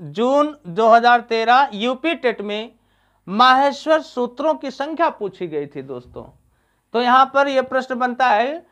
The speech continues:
माहेश्वर सूत्राणि कति सन्ति? ये प्र-, संस्कृत में प्रश्न बन जाएगा, माहेश्वर सूत्राणि कति सन्ति?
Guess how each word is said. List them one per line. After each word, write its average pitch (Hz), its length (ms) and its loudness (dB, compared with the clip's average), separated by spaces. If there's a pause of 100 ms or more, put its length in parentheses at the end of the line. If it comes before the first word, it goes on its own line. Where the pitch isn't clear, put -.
(280)
माहेश्वर 247 720 -2 (580)
सूत्राणि 254 640 -2
कति 277 440 0
सन्ति? 269 640 -4 (640)
ये 247 180 2
प्र-, 247 400 -6
संस्कृत 247 380 -6
में 262 120 -6
प्रश्न 254 240 -12
बन 247 200 -8
जाएगा, 240 260 -2
माहेश्वर 240 380 0
सूत्राणि 233 460 -4
कति 226 260 -6
सन्ति? 226 460 -8